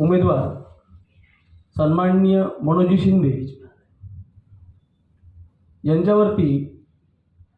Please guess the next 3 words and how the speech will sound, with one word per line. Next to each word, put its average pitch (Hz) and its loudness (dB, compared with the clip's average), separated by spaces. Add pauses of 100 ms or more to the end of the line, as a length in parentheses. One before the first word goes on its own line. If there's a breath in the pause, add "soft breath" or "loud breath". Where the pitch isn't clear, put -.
(1120)
एका 202 -2 (1600)
बांधकाम 175 -2
व्यावसायिकाकडून - -4